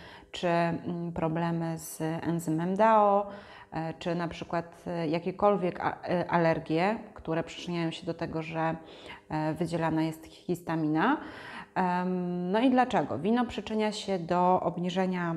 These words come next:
aktywności dao, czyli tego enzymu, który rozkłada histaminę, no a w związku z tym poziom histaminy w organizmie będzie większy. Wino i alkohol powinny być też wyeliminowane,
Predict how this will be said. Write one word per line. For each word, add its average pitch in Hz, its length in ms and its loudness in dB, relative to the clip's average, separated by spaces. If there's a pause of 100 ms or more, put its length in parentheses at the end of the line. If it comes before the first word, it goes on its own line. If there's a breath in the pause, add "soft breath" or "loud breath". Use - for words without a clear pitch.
(100)
aktywności 175 600 -6
dao, 160 420 2
czyli 156 260 -6
tego 165 240 -4
enzymu, 170 460 -2
który 175 300 -8
rozkłada 170 460 -4
histaminę, 170 720 -2 (420 loud breath)
no 233 120 2
a 233 80 6
w 208 40 0
związku 208 380 0
z - 120 -10
tym 202 320 4 (100)
poziom 185 340 -2
histaminy 180 520 -4
w 170 80 -4
organizmie 175 840 -2
będzie 160 420 0
większy. - 500 -4 (680 loud breath)
Wino 240 380 0
i 214 280 2
alkohol 190 520 2
powinny 185 440 -2
być 165 180 -6
też 175 300 -6
wyeliminowane, 175 1040 -4